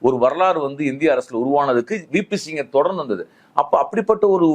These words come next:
சூழல் வரும்போது அதை மார்க்சிஸ்ட் கம்யூனிஸ்ட் கட்சி ஆதரிப்பது என்ன தவறு? நான் பெருமையா கருதுகிறேன். வி பி சிங் அரசை மார்க்சிஸ்ட் கம்யூனிஸ்ட் கட்சி ஆதரித்தது பெருமைக்குரிய விஷயம். இந்திய ஜனநாயகத்தை அடுத்த கட்டத்துக்கு கொண்டு செல்லக்கூடிய வேலையை வந்து மார்க்சிஸ்ட் கம்யூனிஸ்ட் கட்சி செய்தது. அதே இது வந்து என்னன்னா,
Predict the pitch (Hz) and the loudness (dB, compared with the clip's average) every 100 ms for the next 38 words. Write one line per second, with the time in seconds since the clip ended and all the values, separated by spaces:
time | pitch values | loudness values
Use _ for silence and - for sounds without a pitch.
0 | 139 - 208 208 147 131 120 160 175 170 | 0 0 0 2 2 0 0 0 0 -2
1 | 175 220 220 - 175 175 - 165 156 143 | -2 -4 -8 -6 -4 -4 -4 -4 0 0
2 | 185 175 175 151 185 226 - 156 143 120 | 0 -2 -2 -2 0 -2 0 0 2 -2
3 | 117 175 226 220 208 - 131 113 101 - | 0 0 2 2 0 2 0 0 -2 -4
4 | _ _ 139 202 - 180 160 143 139 151 | _ _ -2 -2 -2 -2 -2 0 0 0
5 | 175 143 123 - 160 - 143 143 135 131 | -2 0 -2 -2 -6 -4 -4 -4 -4 -4
6 | 123 107 127 156 143 139 147 233 _ _ | 0 2 2 0 -4 -2 -2 -2 _ _
7 | 160 220 220 - 160 120 113 104 90 147 | 0 2 0 0 -2 0 -2 -6 -4 -2
8 | 170 175 107 127 165 175 160 135 - 170 | 0 0 0 0 2 0 0 -2 0 -2
9 | 196 _ _ - 151 190 202 185 170 151 | -2 _ _ 0 0 2 -2 0 0 -2
10 | 147 135 147 143 127 117 113 120 156 131 | -2 -2 -2 0 0 0 2 2 2 0
11 | 127 139 113 - 117 110 139 196 - 123 | -2 -2 -2 -2 -10 -8 -4 -4 0 -2
12 | - 87 82 _ _ _ 90 131 220 262 | -2 -8 -8 _ _ _ 0 2 2 4
13 | 254 202 165 180 160 143 120 190 | 4 2 2 0 0 -2 0 0